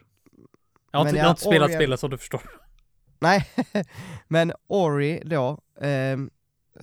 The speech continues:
Speaker 2: eh, blir upphittad av en, ja, eh, jättesöt, stor, eh, och vad är det här då?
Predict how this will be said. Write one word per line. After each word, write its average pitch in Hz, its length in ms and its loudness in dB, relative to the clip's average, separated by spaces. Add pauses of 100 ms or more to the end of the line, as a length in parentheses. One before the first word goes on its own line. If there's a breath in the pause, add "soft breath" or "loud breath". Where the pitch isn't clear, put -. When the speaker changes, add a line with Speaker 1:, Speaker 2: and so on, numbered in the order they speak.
(180)
Speaker 2:
eh, 95 440 -16
blir 143 300 -4
upphittad 131 680 -6 (200)
av 127 460 -4
en, 123 380 -4 (920 soft breath)
ja, 151 260 -6 (420 loud breath)
eh, 135 380 -12
jättesöt, 147 960 -6
stor, 127 760 -8 (720)
eh, - 300 -12
och 143 140 -4
vad 139 160 0
är 139 80 0
det 135 80 0
här 147 300 0
då? 110 180 -8